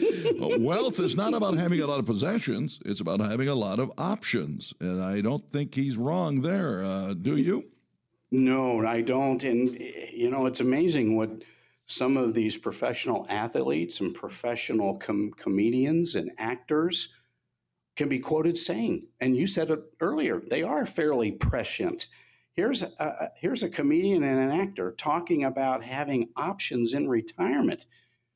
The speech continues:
Speaker 2: Well, that's, we're not joking about this. By the way, there are no do-overs in retirement, folks. You get one chance to get it correct, and that's it. So I'm suggesting, like Chris is,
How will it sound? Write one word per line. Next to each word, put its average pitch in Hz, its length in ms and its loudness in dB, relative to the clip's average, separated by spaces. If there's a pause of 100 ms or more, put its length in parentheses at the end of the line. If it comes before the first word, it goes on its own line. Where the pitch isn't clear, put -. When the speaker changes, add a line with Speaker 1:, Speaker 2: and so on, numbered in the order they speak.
(120)
Speaker 2:
Well, 165 100 2
that's, 233 300 -2
we're 170 140 0
not 294 200 0
joking 170 380 0
about 101 340 -2
this. 151 180 0
By 131 220 0
the 131 80 2
way, 131 160 2
there 117 180 2
are 202 140 2
no 131 160 4
do-overs 110 720 2
in 87 160 0
retirement, 82 560 -2
folks. - 460 -2 (340)
You 180 160 2
get 117 280 0
one 156 520 0 (160)
chance 139 580 0
to 113 140 -4
get 143 380 -2
it 170 260 -2
correct, 123 720 0 (840)
and 147 360 0
that's 170 260 0 (100)
it. 165 400 -2 (260)
So - 240 -2
I'm 180 220 0
suggesting, 123 720 0
like 104 220 -2
Chris - 360 -2
is, 113 340 0